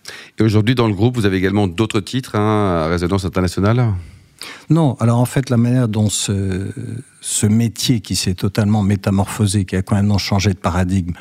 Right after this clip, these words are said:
Speaker 2: est organisé, c'est qu'on fonctionne en, en écosystème.
Speaker 1: D'accord.
Speaker 2: Écosystème, ça veut dire qu'aujourd'hui, les gens à qui on s'adresse ont besoin d'avoir une très grosse couverture sur l'international. Et donc, on a un, deux accords de licence avec le Financial Times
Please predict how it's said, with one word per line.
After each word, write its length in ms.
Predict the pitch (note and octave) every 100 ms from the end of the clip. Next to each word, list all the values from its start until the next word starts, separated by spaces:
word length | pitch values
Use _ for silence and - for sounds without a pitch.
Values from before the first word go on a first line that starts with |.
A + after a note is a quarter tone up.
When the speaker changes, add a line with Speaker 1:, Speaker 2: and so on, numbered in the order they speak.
| - - -
Speaker 2:
est 180 | F#2+ F2+
organisé, 480 | G2 G2 G#2 A2+ C3+
c'est 180 | -
qu'on 180 | A2 G#2
fonctionne 680 | F#2+ G#2 G#2 - B2+ C3 B2+
en, 400 | G#2 F#2+ F#2+ F#2+ - C#3+ - - _ - -
en 320 | - F2+ F2+ G#2
écosystème. 840 | A#2 B2 - G#2+ - - D#2+ D2+ _ -
Speaker 1:
D'accord. 400 | F2+ - G2+ D3 - _
Speaker 2:
Écosystème, 720 | - F#2+ G#2+ - G#2 - C3
ça 160 | - A2
veut 60 | G#2
dire 240 | A2 G#2
qu'aujourd'hui, 640 | - G2+ G#2+ A2 A#2 A#2
les 100 | F#2+
gens 180 | F#2+ A#2+
à 60 | G#2+
qui 140 | -
on 80 | G2
s'adresse 560 | - G2+ A2+ B2+ C3+ -
ont 100 | G2
besoin 340 | G#2 G2+ B2
d'avoir 240 | A2 G2+ G#2
une 80 | F#2+
très 200 | - G#2
grosse 360 | G#2 B2 -
couverture 560 | - G#2+ D3 G2 - C3
sur 160 | -
l'international. 800 | G2 F#2+ G#2 G2 F2+ G#2 F#2 F2 - _ _ - - - _ A2
Et 80 |
donc, 320 | F#2 A#2 A2+ -
on 220 | G2 G2
a 300 | G2+ F#2+ F2 - - _ -
un, 300 | F#2 F2 F2
deux 320 | F2+ C3 A#2+
accords 320 | A2 B2+ A2+
de 100 | G2
licence 640 | F#2 G2 - A2+ G#2 -
avec 280 | F2+ F2+ F2
le 60 | E2+
Financial 440 | - F#2+ - F2
Times 320 | - F#2+ F#2